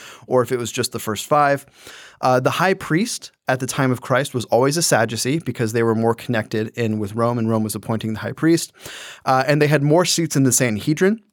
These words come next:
The Sanhedrin is kind of like the Supreme Court of Israel. They were one of the ruling bodies, and this is where, wh-, this is who Jesus,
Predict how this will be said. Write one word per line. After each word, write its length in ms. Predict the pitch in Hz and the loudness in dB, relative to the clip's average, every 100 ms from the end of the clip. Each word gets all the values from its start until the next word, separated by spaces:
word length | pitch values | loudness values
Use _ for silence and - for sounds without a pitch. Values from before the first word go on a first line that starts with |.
| _ _ _ _ - - | _ _ _ _ -20 -4
The 100 | 147 | 0
Sanhedrin 580 | 135 151 131 120 139 147 | 2 2 2 2 0 2
is 120 | 127 | 0
kind 180 | - 131 | 0 0
of 80 | 117 | 2
like 160 | 113 - | 0 -2
the 80 | |
Supreme 480 | 110 117 - 135 127 | -6 -6 -4 0 0
Court 380 | 123 - 123 - | 0 0 0 0
of 180 | 104 98 | -6 -2
Israel. 400 | 143 139 143 135 | 0 2 2 4
They 140 | 120 | 4
were 100 | 110 | 2
one 160 | 110 113 | 2 0
of 80 | 104 | 0
the 120 | 110 | -2
ruling 320 | 120 120 113 | -2 0 0
bodies, 500 | 104 110 123 117 117 | 2 2 2 0 -2
and 180 | - 123 | -2 -2
this 140 | 123 | 0
is 100 | 123 | -2
where, 200 | 113 123 110 | 0 0 0
wh-, 320 | 135 127 165 | 0 0 0
this 160 | 147 | 0
is 100 | 151 | 2
who 120 | 143 131 | 0 0
Jesus, 400 | 131 123 120 | 0 0 -2